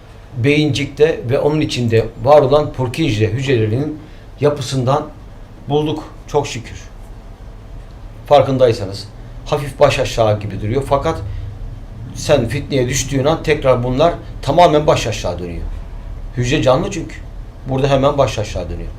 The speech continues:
Aşağıya doğru. Tekrar seni reptilde bırakıyor. Yani tırmanma sinapslerinden çıkartamıyorsun yukarıya kendini. O yüzden onları nerede bulursan bul, öldür.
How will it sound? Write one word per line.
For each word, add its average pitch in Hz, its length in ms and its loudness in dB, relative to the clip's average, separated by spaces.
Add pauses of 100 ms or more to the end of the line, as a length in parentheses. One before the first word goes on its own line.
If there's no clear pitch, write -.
Aşağıya 101 380 -2
doğru. 85 160 -6 (1400)
Tekrar 107 320 -2
seni 117 220 -2
reptilde 107 360 -2
bırakıyor. 90 340 -6
Yani 127 300 4 (260)
tırmanma 135 460 4
sinapslerinden 131 600 0
çıkartamıyorsun 120 720 0
yukarıya 92 340 -6 (500)
kendini. 87 320 -2 (1900)
O 147 120 6
yüzden 113 280 2 (360)
onları 123 460 2
nerede 120 300 4
bulursan 107 400 -2
bul, 135 180 -4
öldür. 104 360 -4